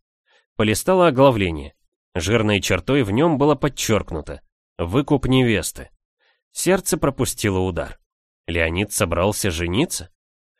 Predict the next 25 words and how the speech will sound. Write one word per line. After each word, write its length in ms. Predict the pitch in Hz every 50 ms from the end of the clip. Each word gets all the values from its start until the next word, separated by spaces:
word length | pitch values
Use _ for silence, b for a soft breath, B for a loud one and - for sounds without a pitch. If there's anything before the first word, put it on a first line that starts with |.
| _ _ _ _ _
Тряхнув 400 | - 117 113 104 - 143 156 127
головой, 420 | 104 117 117 113 110 117 160 190 185
открыла 400 | 170 - - 131 151 170 165 143
нужную 360 | 117 110 101 90 101 104 95
страницу. 640 | - - 98 101 95 80 69 - - - - - - _ B B B B B B
Там 200 | - 160 170 170
тоже 280 | - - 190 151 110 107
нашлись 420 | 104 98 - - 113 135 131 101
заметки 420 | 82 92 113 110 107 104 - - 104
на 120 | 98 98
полях 420 | - - 110 104 98 85 - - 98
рядом 280 | 90 87 82 87 87
с 80 | 82 -
примечанием. 760 | - 101 92 90 98 - - - 98 82 71 65 - - - _ _ _ _ _ _ _ _ -
Арда, 360 | 123 143 160 156 135 123 131
нахмурившись, 640 | 120 110 101 - 120 151 165 165 143 - - 143 -
прочитала. 640 | - - 127 - - 139 - - 92 73 - - - _ _ _ _ _ _ _ _ _ _ _ _ _ _
Именно 440 | - 170 190 196 190 180 175 170 151
обычай 400 | 135 117 143 190 - - 156 147
выкупа 360 | 117 123 139 127 - 98 -
невесты 480 | 107 101 95 95 113 165 185 - - 175
заложил 480 | 127 110 120 113 107 104 104 143 143 120
основу 400 | 104 - - 139 156 165 160 151
современного 680 | - - 107 107 104 101 113 113 113 113 113 113 110
рабовладения, 840 | 107 104 98 104 98 95 110 123 120 110 104 87 73 62 - - _